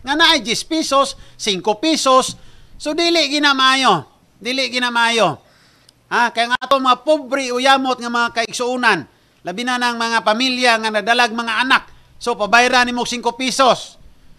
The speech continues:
O, kay bata man. O, ya, pila ka anak na, lima ka buok gidala, kaya nagsuroy-suroy lang. Bainsinko pesos. So, may na lang to ipalit og lollipop. So, karon nakita na, nakita nila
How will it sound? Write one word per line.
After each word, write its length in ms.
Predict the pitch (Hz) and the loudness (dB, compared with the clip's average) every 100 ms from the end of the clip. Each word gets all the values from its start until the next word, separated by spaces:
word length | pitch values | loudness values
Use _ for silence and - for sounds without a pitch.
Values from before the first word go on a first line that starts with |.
| _ _ - | _ _ -6
O, 240 | 180 190 | -2 -2
kay 80 | 196 | 0
bata 400 | 208 220 233 220 | 4 4 4 2
man. 320 | 262 226 143 - _ _ _ | 4 2 2 -10 _ _ _
O, 80 | - | -6
ya, 160 | 262 254 | -2 0
pila 320 | 311 294 277 | 0 4 4
ka 160 | 226 262 | 4 4
anak 240 | 269 240 | 4 2
na, 240 | 269 226 - | 2 0 -2
lima 320 | 180 247 262 | -10 -2 -2
ka 80 | 262 | -2
buok 240 | 180 - 233 | -4 -4 -2
gidala, 320 | 254 247 190 | 0 4 2
kaya 160 | 220 | 2
nagsuroy-suroy 720 | 226 - 240 240 262 262 269 262 | -2 -2 -2 -2 0 2 2 4
lang. 240 | 208 139 - _ _ _ _ _ | 2 2 -6 _ _ _ _ _
Bainsinko 560 | 285 294 254 220 190 | -2 0 -4 -2 -4
pesos. 560 | 214 220 - 277 - - _ | -4 2 4 4 2 -10 _
So, 80 | - 214 | -10 -4
may 160 | 247 262 | -4 -2
na 80 | |
lang 160 | 254 247 | -4 -2
to 80 | 247 | -2
ipalit 400 | 233 240 247 240 | 0 0 -2 -4
og 160 | 220 | -6
lollipop. 480 | 233 240 240 302 254 - _ _ _ _ _ - - - - _ | -4 -6 -6 2 2 2 _ _ _ _ _ -20 -20 -20 -20 _
So, 160 | 254 269 | -8 0
karon 320 | 294 311 262 | 6 8 6
nakita 480 | 233 269 285 294 254 | 2 -2 -2 0 2
na, 320 | 262 254 202 | 2 2 0
nakita 400 | 208 285 302 285 | -6 -6 0 0
nila 480 | 262 277 247 156 - | 2 2 2 2 -8